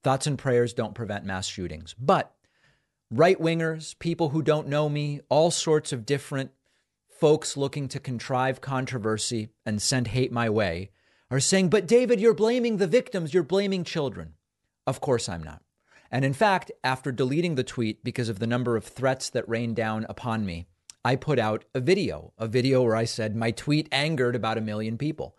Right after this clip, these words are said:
And I explained the entire thing. And of course, that video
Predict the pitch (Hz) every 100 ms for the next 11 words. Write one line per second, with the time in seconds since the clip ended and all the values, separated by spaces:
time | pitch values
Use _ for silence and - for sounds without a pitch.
0 | _ - - 151 160 160 - 156 151 147
1 | 143 143 143 135 135 117 120 127 - 117
2 | 117 - _ 107 131 143 - _ 117 139
3 | 113 87 117